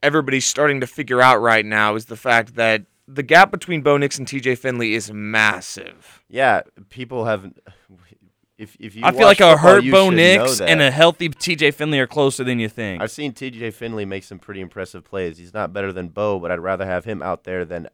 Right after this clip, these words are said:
Speaker 2: broken ankle Bo Nix.
Speaker 3: Because if, if, if we can at least have a pass game instead of s-,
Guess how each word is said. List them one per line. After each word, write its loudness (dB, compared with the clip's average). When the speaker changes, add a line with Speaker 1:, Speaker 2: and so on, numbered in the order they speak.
Speaker 2:
broken -10
ankle -12
Bo -8
Nix. -10
Speaker 3:
Because -2
if, -2
if, -2
if -4
we 0
can 0
at 0
least -2
have 2
a 2
pass 0
game -6
instead -2
of -4
s-, -18